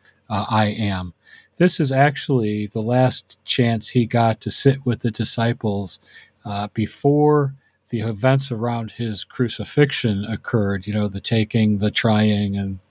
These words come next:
all of that. So this is kind of his last chance to reach out and break bread and talk with his disciples. So this is all continuation from the last, uh, the last one we did.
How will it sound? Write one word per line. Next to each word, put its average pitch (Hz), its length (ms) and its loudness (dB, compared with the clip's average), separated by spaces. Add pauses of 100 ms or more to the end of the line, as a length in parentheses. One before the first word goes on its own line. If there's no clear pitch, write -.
(120)
all 107 220 2
of 101 160 0
that. 107 320 0 (400)
So 117 400 2
this 139 240 0
is 135 100 0
kind 131 240 2
of 117 80 0
his 107 300 -4 (420)
last 123 360 2
chance 127 380 2
to 113 120 -8
reach 117 380 -2
out 117 280 -2 (100)
and 101 260 -8 (100)
break 120 260 0
bread 113 340 0
and 101 160 -6
talk 117 440 0 (320)
with 120 180 6
his 113 200 2
disciples. 101 880 -6 (300)
So - 180 -2
this 143 280 4
is 107 220 -4 (100)
all 123 380 2
continuation 113 1000 0
from 104 280 -2
the 104 120 0
last, 104 500 -2 (100)
uh, 98 340 -4 (200)
the 110 120 0
last 107 380 2
one 95 200 0
we 92 140 -4
did. 90 420 -6